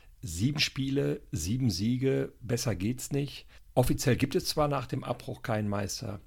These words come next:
aber gefühlt seid ihr es auf jeden Fall. So, eine feste Einrichtung in diesem Podcast sind drei Sätze, die ich vorgebe. Und ich möchte euch beide bitten, diese Sätze jeweils zu vervollständigen.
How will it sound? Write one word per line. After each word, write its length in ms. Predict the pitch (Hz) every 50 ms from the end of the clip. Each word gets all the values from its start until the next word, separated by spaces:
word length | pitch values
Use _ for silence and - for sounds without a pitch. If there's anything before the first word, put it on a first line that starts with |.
| - - -
aber 180 | - - 101 98
gefühlt 480 | 87 87 - - - 104 98 92 90
seid 220 | - - 98 90 -
ihr 80 | -
es 120 | - - -
auf 140 | - - -
jeden 240 | 98 92 80 82
Fall. 380 | 87 - - - - - - - - - - - - - - - - - - - -
So, 420 | - 85 95 113 101 80 76 76 - - - - - - - - - - - - - -
eine 480 | - 110 104 101 98 95 90 85 82 85
feste 380 | - - - 160 - - 180
Einrichtung 440 | - 175 185 185 175 151 - 175 160
in 80 | - -
diesem 280 | 160 160 160 165 147
Podcast 800 | - - 147 143 - - - 127 123 123 127 131 123 - - - -
sind 300 | - - 85 104 127 131
drei 260 | 127 123 104 107 120
Sätze, 380 | 110 113 127 - - - - 139
die 160 | 120 - -
ich 80 | 127 -
vorgebe. 720 | - - 110 120 123 113 123 127 135 127 135 147 143 127 - - - - - - - - - -
Und 140 | 117 123 123
ich 160 | 123 - 123
möchte 320 | 123 120 127 135 135 -
euch 260 | 127 120 - - -
beide 300 | - - 107 120 131 120
bitten, 480 | - - 110 101 - - 113 117 120 110
diese 220 | 95 101 107 113
Sätze 380 | 98 - 107 101 - - - 113
jeweils 540 | 104 101 98 101 98 - 101 98 98 - -
zu 140 | - - -
vervollständigen. 1040 | - 123 104 - - 110 104 98 - - - - 95 85 85 85 85 113 113 113